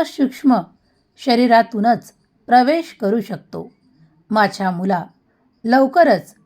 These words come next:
तुझी सर्वात मोठी इच्छा पूर्ण होईल आणि तू तुझ्या आयुष्यातील सर्वात मोठा आनंद अनुभव करशील. हा माझा तुला आशीर्वाद.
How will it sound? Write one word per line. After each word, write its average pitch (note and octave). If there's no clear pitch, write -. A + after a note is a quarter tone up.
तुझी B3+
सर्वात B3
मोठी G#3
इच्छा F#3+
पूर्ण E4
होईल F#3
आणि A3+
तू A3+
तुझ्या E4
आयुष्यातील A#3+
सर्वात A3+
मोठा G3
आनंद D4
अनुभव C#4+
करशील. F#3
हा A#3
माझा G3+
तुला B3
आशीर्वाद. G3+